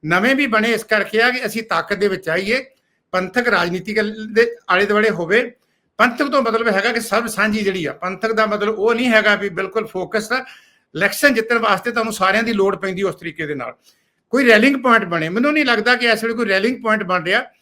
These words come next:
ਏਡੀ ਵੱਡੀ ਏਟੀ ਟੂ ਬਣ ਗਏ ਜਾਂ ਜਿੰਨੀ ਵੱਡੀ ਵਰਕਿੰਗ ਕਮੇਟੀ ਬਣ ਗਈ, ਅਜੇ ਤਾਂ ਕੰਮ ਸ਼ੁਰੂ ਹੋਣਾ, ਏਜੰਡੇ ਦਾ ਸ਼ੁਰੂ ਹੋਣਾ। ਜਿਹੜਾ ਲੋਕਾਂ ਦਾ ਏਜੰਡਾ ਹੈ, ਪਾਰਟੀਆਂ ਦੇ ਏਜੰਡੇ, ਅੱਜ ਕੱਲ੍ਹ ਸਮੱਸਿਆ ਇਹ ਆ ਰਹੀ ਆ, ਪਾਰਟੀਆਂ ਦੇ ਲੀਡਰਾਂ ਦੇ ਏਜੰਡੇ ਹੋਰ ਵਾ, ਲੋਕਾਂ ਦੇ ਜਿਹੜੇ ਏਜੰਡੇ ਹੈਗੇ, ਜਿੱਦਾਂ ਹੁਣੇ ਦੱਸਿਆ ਵੀ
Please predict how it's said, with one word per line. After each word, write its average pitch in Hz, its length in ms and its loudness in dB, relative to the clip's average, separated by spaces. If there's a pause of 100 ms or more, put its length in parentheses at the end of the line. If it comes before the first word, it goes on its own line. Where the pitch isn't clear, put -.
(180)
ਏਡੀ 202 240 -2
ਵੱਡੀ 226 240 0 (120)
ਏਟੀ 208 200 -4
ਟੂ 220 220 -6
ਬਣ 208 180 2
ਗਏ 202 160 2
ਜਾਂ 214 120 0
ਜਿੰਨੀ 190 240 -4
ਵੱਡੀ 196 200 -2
ਵਰਕਿੰਗ 190 300 -6
ਕਮੇਟੀ 185 240 -6
ਬਣ 175 200 -4
ਗਈ, 247 140 -4 (260)
ਅਜੇ 233 140 2
ਤਾਂ 277 100 2
ਕੰਮ 269 240 2
ਸ਼ੁਰੂ 311 400 -2
ਹੋਣਾ, 185 280 -2 (760)
ਏਜੰਡੇ 233 340 4
ਦਾ 269 100 4
ਸ਼ੁਰੂ 240 240 0
ਹੋਣਾ। 151 260 -6 (500)
ਜਿਹੜਾ 240 140 6
ਲੋਕਾਂ 208 500 4
ਦਾ 277 100 6
ਏਜੰਡਾ 190 360 2
ਹੈ, 143 240 -8
ਪਾਰਟੀਆਂ 202 420 0
ਦੇ 254 80 0
ਏਜੰਡੇ, 190 360 0
ਅੱਜ 202 80 -4
ਕੱਲ੍ਹ 214 160 -4
ਸਮੱਸਿਆ 202 460 -4
ਇਹ 214 100 4
ਆ 175 100 2
ਰਹੀ 175 160 -4
ਆ, 240 120 0 (540)
ਪਾਰਟੀਆਂ 190 520 0
ਦੇ 226 200 0
ਲੀਡਰਾਂ 196 460 -2
ਦੇ 202 80 -2
ਏਜੰਡੇ 175 400 -4
ਹੋਰ 165 300 -2
ਵਾ, 180 240 0 (520)
ਲੋਕਾਂ 226 600 2
ਦੇ 247 100 0
ਜਿਹੜੇ 220 180 0
ਏਜੰਡੇ 175 320 -2
ਹੈਗੇ, 185 160 0
ਜਿੱਦਾਂ 185 200 -2
ਹੁਣੇ 214 160 0
ਦੱਸਿਆ 214 260 -2
ਵੀ 214 100 -6